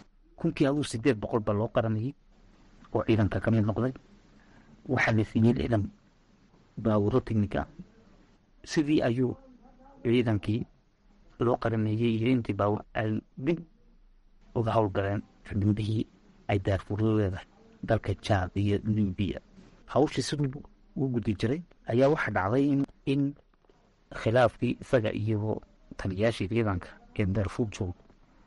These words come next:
ay xoog u sii xumaato. Waxaa jirtay jabhad nin uu hogaaminayo Khaliil la yidhaahdo oo Khartoum soo gashay. Jabhadda ayuu waxaa ku jiray rag badan oo reer Darfur oo xidhiidh ula lahaa.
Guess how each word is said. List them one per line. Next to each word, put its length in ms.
ay 120
xoog 280
u 40
sii 160
xumaato. 380
Waxaa 200
jirtay 320
jabhad 340
nin 260
uu 160
hogaaminayo 600
Khaliil 320
la 60
yidhaahdo 300
oo 140
Khartoum 340
soo 120
gashay. 280
Jabhadda 340
ayuu 160
waxaa 160
ku 80
jiray 320
rag 120
badan 300
oo 100
reer 160
Darfur 400
oo 200
xidhiidh 300
ula 200
lahaa. 260